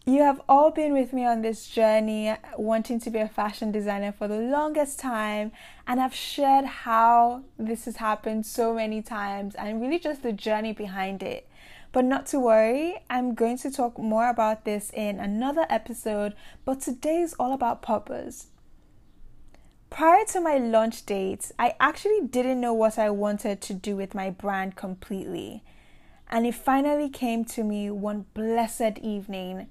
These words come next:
during these quarantine times. And,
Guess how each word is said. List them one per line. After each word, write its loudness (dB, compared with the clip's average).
during -4
these -6
quarantine -4
times. -4
And, -2